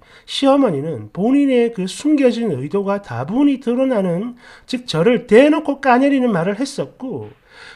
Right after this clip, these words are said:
그 말을 하고 난 뒤 일부러 그런 건지 빠르게 다른 말로 화제를 돌렸어요.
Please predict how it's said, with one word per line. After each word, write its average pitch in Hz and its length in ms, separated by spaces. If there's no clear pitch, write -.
그 277 100
말을 277 380
하고 269 260
난 139 280
뒤 165 80
일부러 226 720
그런 262 340
건지 139 560
빠르게 208 680
다른 156 300
말로 247 300
화제를 226 500
돌렸어요. 190 680